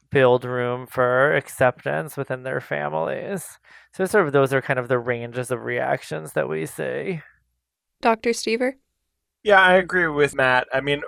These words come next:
Speaker 3: I think it's extremely heartwarming when a family comes in and their biggest goal is to support their child. And, you know, you can see it when they struggle with name and pronouns.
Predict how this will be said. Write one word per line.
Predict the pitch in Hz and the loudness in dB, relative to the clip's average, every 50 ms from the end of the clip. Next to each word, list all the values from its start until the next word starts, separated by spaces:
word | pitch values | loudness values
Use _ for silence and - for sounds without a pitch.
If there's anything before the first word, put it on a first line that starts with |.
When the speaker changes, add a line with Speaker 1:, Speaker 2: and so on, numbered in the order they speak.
| - - - | -10 -4 0
Speaker 3:
I | - 139 143 | 4 4 4
think | 139 - 190 185 175 - | 4 2 -2 -2 0 4
it's | 175 156 - - - | 4 4 4 2 -2
extremely | - 143 - - - - - - - - 131 135 147 147 151 151 151 156 151 151 147 143 135 131 - - - - - - _ _ _ _ - | -8 -8 -6 -4 -2 -2 -2 -4 -6 -8 -4 -2 -2 0 0 0 2 2 2 4 2 0 -2 -4 -6 -14 -20 -20 -20 -20 _ _ _ _ -14
heartwarming | - - - 151 151 151 - 143 135 135 135 131 131 127 120 117 110 110 - _ | -6 0 4 4 4 4 2 0 0 2 2 2 0 -2 -4 -4 -6 -10 -16 _
when | - 127 123 120 120 120 117 117 - - | -2 0 2 4 4 2 2 0 -2 -2
a | 127 120 | -2 -2
family | - - - 139 135 139 139 139 139 135 | -2 0 0 0 2 0 0 -2 -4 -4
comes | - - - 135 131 123 127 120 - | -4 -6 -2 0 0 0 -2 -4 -2
in | 127 127 127 127 123 120 117 - - | 0 2 4 4 2 0 -2 -4 -4
and | - 120 120 117 117 117 117 113 113 110 - _ - - - - _ _ _ _ - - | -2 -2 0 2 2 2 0 -2 -4 -8 -16 _ -20 -20 -20 -20 _ _ _ _ -6 2
their | - 147 147 151 151 147 143 139 - _ | 6 8 8 8 8 8 6 4 0 _
biggest | - 143 143 139 135 143 135 - - - - _ | 4 4 6 6 6 2 2 2 -2 -6 -8 _
goal | - 131 127 131 127 127 123 120 120 120 120 | 0 2 4 4 4 4 4 4 4 2 2
is | - 123 123 120 117 117 113 107 - | 0 -2 -2 0 0 -2 -2 -4 -6
to | - - - - | -8 -10 -10 -10
support | - - 120 - - - 135 135 127 123 - | -10 -10 -12 -12 -8 -4 0 0 0 0 0
their | - 117 113 110 107 | -2 0 0 0 -2
child. | - - - 123 123 120 120 117 113 107 104 - | -4 -2 2 4 6 6 6 6 6 4 2 0
And, | 117 117 120 117 117 110 - - - - - - _ | 0 0 0 -2 -2 -6 -14 -20 -20 -20 -20 -18 _
you | - 135 | -4 0
know, | 139 135 | 2 2
you | 135 135 139 | 2 2 0
can | 131 151 147 | -2 -4 -4
see | - - - 170 165 | -4 -4 0 2 2
it | 160 165 | 4 4
when | 151 139 139 | 4 2 2
they | 139 135 127 | 2 0 0
struggle | - - - - 139 135 135 131 139 143 135 135 131 | -2 -6 -2 2 4 4 4 6 6 6 6 6 6
with | 127 127 123 117 - - - - | 4 4 2 2 0 -4 -6 0
name | - 147 151 151 147 147 143 139 | 2 4 4 4 4 2 0 -2
and | 131 123 117 | -4 -6 -6
pronouns. | - - - 160 156 156 156 156 147 143 139 139 135 135 131 131 127 127 - - | -10 -2 2 4 6 6 6 4 4 4 6 4 4 4 2 0 -2 -6 -10 -12